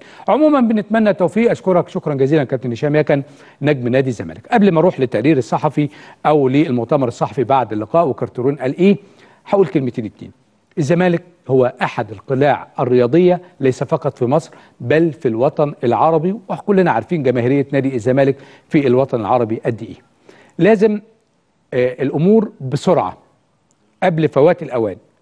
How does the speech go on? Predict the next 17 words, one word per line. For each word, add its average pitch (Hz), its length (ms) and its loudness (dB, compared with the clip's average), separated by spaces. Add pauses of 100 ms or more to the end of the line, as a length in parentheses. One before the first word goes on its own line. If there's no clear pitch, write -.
بيمتلك 131 500 0
نجوم 131 340 0 (100)
على 131 180 0
أعلى 147 220 0
مستوى، 180 420 0 (340)
عندهم 170 360 2
القدرة 135 560 -2
على 127 200 0
العودة 127 440 -2
مرة 147 260 0
تانية 214 400 2 (300)
للبطولة. 151 920 2 (100)
لسه 202 420 2
الأمل 202 420 2
مفتوح، 160 440 0 (280)
ولسه 196 400 2
عندنا 185 400 0